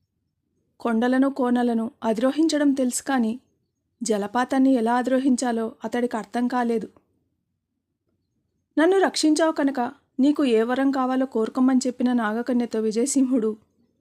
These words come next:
తనకు అవసరమైనప్పుడు మాత్రమే వరం కోరుకుంటానని పలికాడు. సెలవు తీసుకున్న నాగకన్య అక్కడి నుంచి వెళ్ళిపోయింది.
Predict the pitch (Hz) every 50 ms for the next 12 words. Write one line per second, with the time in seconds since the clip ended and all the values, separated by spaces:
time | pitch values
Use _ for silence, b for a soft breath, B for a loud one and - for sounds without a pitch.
0 | _ _ _ _ _ _ _ _ _ - 302 302 320 320 - 277 233 220 220 -
1 | 269 262 277 277 269 269 269 277 254 262 254 254 247 247 254 247 254 247 240 220
2 | 220 240 247 262 240 247 - 254 240 226 233 233 233 233 247 247 247 226 220 214
3 | 233 220 214 - _ _ _ _ _ _ _ _ _ _ _ _ _ _ _ _
4 | _ _ _ _ _ _ _ _ _ _ - - - 240 214 226 254 262 294 277
5 | 269 - 277 262 269 262 247 220 220 220 233 - 247 233 233 226 214 214 220 _
6 | _ _ - - 226 233 233 233 - 254 233 214 220 226 - 247 240 240 220 202
7 | -